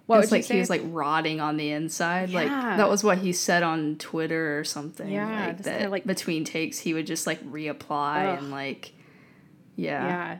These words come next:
Speaker 1: this kind of, like,
Speaker 2: Which I
Speaker 1: internal
Speaker 2: think is, like,
Speaker 1: decay.
Speaker 2: a particularly, like, unhinged thing to do
Speaker 1: <laughs>
Speaker 2: for, like, the cat character
Speaker 1: I,
Speaker 2: that you're playing.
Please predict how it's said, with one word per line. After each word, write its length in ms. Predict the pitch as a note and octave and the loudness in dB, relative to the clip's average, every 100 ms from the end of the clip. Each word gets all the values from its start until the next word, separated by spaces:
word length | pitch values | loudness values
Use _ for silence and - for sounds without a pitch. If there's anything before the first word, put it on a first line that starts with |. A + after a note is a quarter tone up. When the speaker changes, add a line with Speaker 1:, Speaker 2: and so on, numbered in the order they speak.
| - | -14
Speaker 1:
this 140 | G3+ | -12
kind 160 | - G3+ | -4 -2
of, 80 | F#3 | -2
like, 100 | F3+ | -4
Speaker 2:
Which 80 | F#3 | -4
I 40 | |
Speaker 1:
internal 380 | F#3+ G3+ G#3+ B3+ | 0 6 6 8
Speaker 2:
think 100 | G3 | 6
is, 160 | F#3+ F#3+ | 6 6
like, 220 | E3 F3 D#3+ | 6 6 4
Speaker 1:
decay. 100 | F3+ | 4
Speaker 2:
a 20 | |
particularly, 800 | - F3+ G3 F3+ F3+ E3+ D#3+ D#3 | 4 4 2 2 4 4 4 2
like, 400 | D3 C#3+ D3 - E3+ | 2 0 -2 -4 -4
unhinged 580 | D3+ D#3 D3+ E3 - | -4 -2 -4 -4 -6
thing 260 | - D3 E3 | -8 -6 2
to 120 | C4 | 2
do 320 | - D3+ D#3 F3 | 4 0 -2 -6
Speaker 1:
<laughs> 40 | |
Speaker 2:
for, 160 | - F3 | -4 -4
like, 200 | E3+ F3+ | -4 -4
the 80 | F3 | -2
cat 260 | E3 - | -2 -2
character 420 | - D#3 D#3+ E3 | -2 0 0 2
Speaker 1:
I, 140 | A3+ E4 | 4 6
Speaker 2:
that 60 | F4 | 4
you're 80 | |
playing. 260 | - F#3 | 2 2